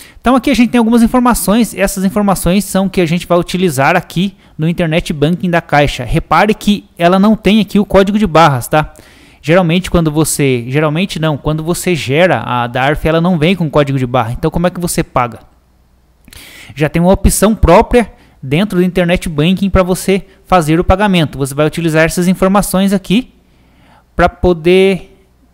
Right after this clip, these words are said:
é, fazer esse, esse pagamento. Então tá, aí vocês vêm aqui, depois de entrar no banco, vocês vão, ah, é,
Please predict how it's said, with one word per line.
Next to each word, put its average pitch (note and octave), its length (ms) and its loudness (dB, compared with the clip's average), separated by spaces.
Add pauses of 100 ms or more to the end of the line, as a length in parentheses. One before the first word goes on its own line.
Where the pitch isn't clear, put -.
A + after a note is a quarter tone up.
(180)
é, C#3 760 -2 (580)
fazer C#3+ 420 0
esse, D3+ 640 -4 (680)
esse D3 160 -8
pagamento. D3+ 560 -2 (840)
Então G3 160 0
tá, E3+ 240 0
aí E3+ 160 2
vocês A3 360 0
vêm A3+ 160 4
aqui, B3 300 -2
depois D#3+ 360 2
de F3+ 80 0
entrar E3+ 240 0
no F3+ 100 0
banco, D#3 400 -2
vocês D3+ 340 -2
vão, D#3 320 -2
ah, C3 340 -6 (1040)
é, C3+ 480 -4